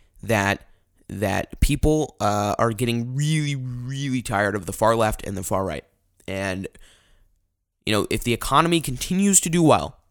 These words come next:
and Trump's approval ratings continue to go up, then Donald Trump will likely be reelected. Uh, and that would be a very huge moral, uh, you know,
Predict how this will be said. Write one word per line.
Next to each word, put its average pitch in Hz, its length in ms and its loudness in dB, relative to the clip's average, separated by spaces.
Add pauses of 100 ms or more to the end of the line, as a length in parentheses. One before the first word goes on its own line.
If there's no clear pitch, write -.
(140)
and 123 120 -2
Trump's 165 280 2
approval 147 400 2
ratings 110 420 0
continue 156 560 -4
to 131 120 -6
go 123 200 2
up, - 240 -8 (540)
then 117 220 0
Donald 120 280 2
Trump 113 240 -2
will 104 140 -2
likely 107 400 0
be 101 160 -4
reelected. 98 580 -6 (1500)
Uh, 80 440 -4
and 104 280 -4
that 113 100 -2
would 110 120 -4
be 107 100 -6
a 98 40 -4
very 113 420 2
huge 104 640 -6
moral, 110 760 0 (160)
uh, 80 580 -12 (280)
you 95 200 -8
know, 80 200 -8